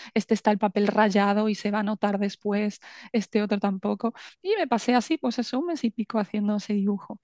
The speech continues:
Y al final, cuando, cuando yo lo di por finalizado, dije, "Guau,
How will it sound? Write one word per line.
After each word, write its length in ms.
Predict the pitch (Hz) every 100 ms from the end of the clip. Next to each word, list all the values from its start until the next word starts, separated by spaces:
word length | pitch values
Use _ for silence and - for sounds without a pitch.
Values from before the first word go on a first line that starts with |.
| - - - -
Y 80 | 254
al 100 | 233
final, 380 | 254 240 262 381 -
cuando, 400 | 240 226 220 208
cuando 360 | - 214 208 202
yo 300 | - 226 302 269
lo 160 | 226
di 120 | 220
por 180 | 220 277
finalizado, 640 | - 240 226 214 190 220 226
dije, 340 | 220 185 202
"Guau, 420 | 196 202 202 196